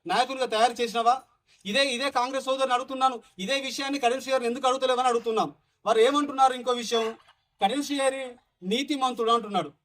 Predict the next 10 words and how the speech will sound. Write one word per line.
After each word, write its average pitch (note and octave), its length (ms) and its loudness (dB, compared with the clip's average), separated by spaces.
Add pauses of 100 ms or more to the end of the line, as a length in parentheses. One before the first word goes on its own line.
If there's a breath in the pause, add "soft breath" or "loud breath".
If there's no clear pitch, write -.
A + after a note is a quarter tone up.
(180)
ఆయన A3+ 100 0
ఏ A#3 220 0
ఊరికి C#4 300 -2
నీతిమంతుడు, B3+ 680 -4 (480)
ఏ B3 180 2
గ్రామానికి C#4 480 2
నీతిమంతుడు, B3+ 600 -4
ఏ A3 180 2
పల్లెకి C4 340 2
నీతిమంతుడు? B3+ 640 -6